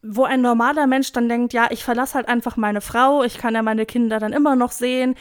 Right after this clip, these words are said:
Der hat halt auch seinen Job verloren, alles. Und alles hat ihn so in diesen Strudel des "Ich hab keinen Ausweg mehr gefunden" hineingeschubst. Und da blieb seiner Meinung nach nur noch der Mord,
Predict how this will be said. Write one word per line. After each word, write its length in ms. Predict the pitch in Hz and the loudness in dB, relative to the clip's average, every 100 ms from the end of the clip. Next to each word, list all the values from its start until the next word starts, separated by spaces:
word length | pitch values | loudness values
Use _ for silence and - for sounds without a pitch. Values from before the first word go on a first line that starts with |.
| - - | -10 -4
Der 80 | 254 | 0
hat 140 | 294 | 2
halt 100 | 311 | 2
auch 140 | 294 - | 0 0
seinen 220 | 262 254 | 0 2
Job 200 | 311 311 | 0 0
verloren, 500 | 294 262 269 269 247 | 0 2 2 2 2
alles. 380 | 262 269 226 220 | 2 2 0 -4
Und 140 | - | -4
alles 240 | 277 302 | -4 -2
hat 100 | 269 254 | -4 0
ihn 160 | 254 | 0
so 260 | 247 254 247 | 0 0 0
in 340 | 226 240 240 | 0 2 2
diesen 240 | 240 226 226 | 0 -2 -2
Strudel 560 | - 233 294 294 240 | 0 -2 0 2 0
des 380 | 233 233 - - | 0 -2 -2 -6
"Ich 380 | - 220 - - | -6 -6 -8 -6
hab 160 | 247 - | -4 -4
keinen 240 | - 233 | -2 0
Ausweg 480 | 226 285 - 226 220 | 0 0 -2 -4 -2
mehr 220 | 220 220 | 0 -2
gefunden" 600 | 226 - 233 226 240 254 262 | -4 -2 0 0 2 0 2
hineingeschubst. 1040 | 247 240 254 262 247 285 294 - - - _ _ _ _ | 2 4 4 2 0 -2 -4 -6 -8 -12 _ _ _ _
Und 480 | 247 247 240 - - | 2 4 4 2 0
da 200 | 240 226 | 2 2
blieb 360 | 226 269 311 269 | 2 2 0 0
seiner 320 | 254 277 294 | 0 2 2
Meinung 320 | 254 233 220 | 2 2 0
nach 300 | 214 220 - | -2 -4 0
nur 100 | 240 | 2
noch 240 | 233 247 - | 2 0 -2
der 220 | 302 311 | 0 2
Mord, 440 | 311 220 - - | 2 0 -8 -20